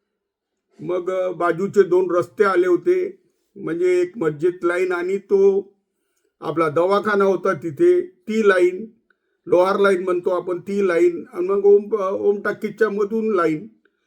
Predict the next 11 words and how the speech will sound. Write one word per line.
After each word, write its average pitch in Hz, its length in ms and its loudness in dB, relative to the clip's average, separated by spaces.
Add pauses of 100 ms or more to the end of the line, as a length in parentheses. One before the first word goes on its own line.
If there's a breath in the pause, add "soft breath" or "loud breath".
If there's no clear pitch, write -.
(360)
तर, 269 140 4
अ, 277 400 2
या 247 260 2
सगळ्या 233 380 2
वस्ती 220 420 0
तशी 208 300 -2
होती. 170 560 -6 (760)
मग 208 400 4
जिनिंग 214 500 -2
प्रेसिंग 220 420 2
आले, 202 320 0